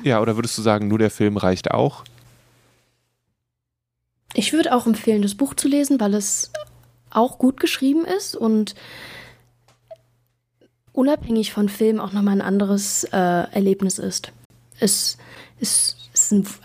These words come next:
Speaker 2: auch ein wunderbares Buch, das diese Liebesgeschichte, dieses, diese Zärtlichkeit da entwickelt. Das ist, es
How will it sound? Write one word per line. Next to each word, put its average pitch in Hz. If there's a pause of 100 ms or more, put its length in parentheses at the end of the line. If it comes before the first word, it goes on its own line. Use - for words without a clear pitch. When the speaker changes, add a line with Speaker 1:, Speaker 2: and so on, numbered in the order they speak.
(180)
Speaker 2:
auch 220
ein 190
wunderbares 196
Buch, 185
das -
diese 185
Liebesgeschichte, 180
dieses, 180 (580)
diese -
Zärtlichkeit -
da 180
entwickelt. 180
Das -
ist, - (420)
es -